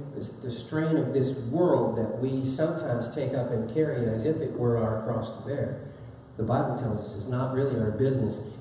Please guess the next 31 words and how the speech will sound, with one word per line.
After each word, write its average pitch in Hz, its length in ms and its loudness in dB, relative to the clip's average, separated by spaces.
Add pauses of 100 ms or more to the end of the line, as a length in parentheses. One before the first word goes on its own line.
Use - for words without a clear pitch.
and 123 140 0
we 147 100 2
have 156 240 4
a 139 80 2
helper. 180 460 2 (1600)
We 113 120 2
have 123 120 4
a - 60 0
Savior, 107 640 0 (840)
and 98 120 -6
he 104 80 -2
wants 107 480 0
to 131 120 -2
help 127 260 0
you 104 80 0
with 92 160 -6
those 95 240 -6
things, - 260 -10
all 107 60 0
right? 123 200 2
So, - 500 0 (340)
um, 139 680 2
life, 208 580 6 (440)
this 165 360 12
life 254 380 8
isn't 226 340 6
meant 220 280 8
to - 100 0
be - 320 8
a 202 80 6
burden. - 460 2